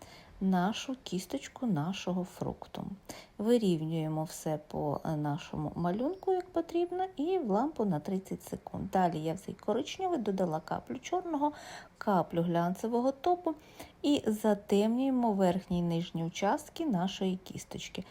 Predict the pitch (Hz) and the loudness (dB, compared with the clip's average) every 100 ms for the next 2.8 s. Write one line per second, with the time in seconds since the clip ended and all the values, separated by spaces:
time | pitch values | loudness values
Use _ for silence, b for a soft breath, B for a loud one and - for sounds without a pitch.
0 | B B - 254 311 311 254 214 220 208 | B B 2 6 6 4 2 2 4 4
1 | 190 - 180 175 170 - 165 165 165 165 | 2 4 2 2 -2 0 0 2 0 0
2 | 175 175 180 208 320 - - 196 | 0 2 2 2 -2 -6 -2 0